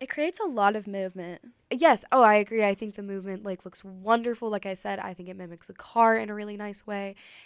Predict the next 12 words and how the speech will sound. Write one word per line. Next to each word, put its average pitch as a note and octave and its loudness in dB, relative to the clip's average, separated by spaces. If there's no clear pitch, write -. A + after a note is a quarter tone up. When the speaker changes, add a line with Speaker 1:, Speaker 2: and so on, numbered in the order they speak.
Speaker 2:
And A3+ 2
personally, D4+ -2
I A#3+ 6
th-, - -20
feel C#4 4
like A#3+ 4
geometrics A3 -6
for - -2
a A3 2
logo A3 2
don't G#3 0
necessar-, G#3+ 0